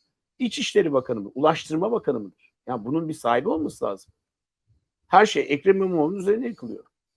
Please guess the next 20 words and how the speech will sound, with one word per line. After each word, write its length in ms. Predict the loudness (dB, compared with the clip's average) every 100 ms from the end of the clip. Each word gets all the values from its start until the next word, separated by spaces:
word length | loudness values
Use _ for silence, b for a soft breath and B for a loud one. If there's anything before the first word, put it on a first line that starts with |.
| _ _ _ _ _ _ _ _ _ _ _ -10
ukeme'yi 500 | 4 4 4 0 -4
kilitlemiş 440 | -6 -6 -4 -4
şu 180 | -4 -4
anda. 240 | -4 -6 -4
Kapatmış 520 | 4 4 2 -10 -12
durumda 180 | -10 -6
ak 200 | -8 -10
Parti. 300 | -18 _ _ _ _ _ _ _ _
Ve 140 | -4 -2
de 100 | -2
çözdürtmüyorlar 840 | 0 0 0 -4 -4 -4 -4 -6
yani. 140 | -12 _ _ _ _ _ _ _ _ _ _ _ _ _ _ _ _ _ _ _ _
Kim 220 | 0 2
çözecek 480 | 2 -2 0 -2 -2
bunu 220 | -6 -2
belli 280 | -2 -2 -8
değil. 200 | -10 -14 _ _ _ _ _
Taksilere 560 | 2 2 2 -4 -2 0
zam 260 | 0 0 0
yapılmış. 560 | -4 -6 -8 -12 -20